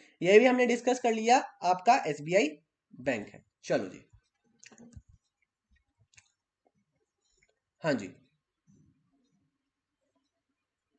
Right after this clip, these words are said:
हम्म, हाँ जी, तो अब यहाँ पर आज, आज के लिए हम इतना ही करते हैं, ठीक है,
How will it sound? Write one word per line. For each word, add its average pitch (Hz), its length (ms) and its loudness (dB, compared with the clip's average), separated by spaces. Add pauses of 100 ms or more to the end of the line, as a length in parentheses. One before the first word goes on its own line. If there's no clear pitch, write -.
हम्म, 127 120 -14 (960)
हाँ 185 100 2
जी, 120 160 -6 (320)
तो 220 80 6
अब 247 480 6
यहाँ 208 260 4
पर 269 140 4
आज, 254 180 6
आज 208 260 2
के 262 100 -2
लिए 254 100 6
हम 269 120 6
इतना 240 200 -2
ही 262 100 2
करते 247 260 -2
हैं, 269 120 4 (240)
ठीक 214 160 -2
है, 262 140 4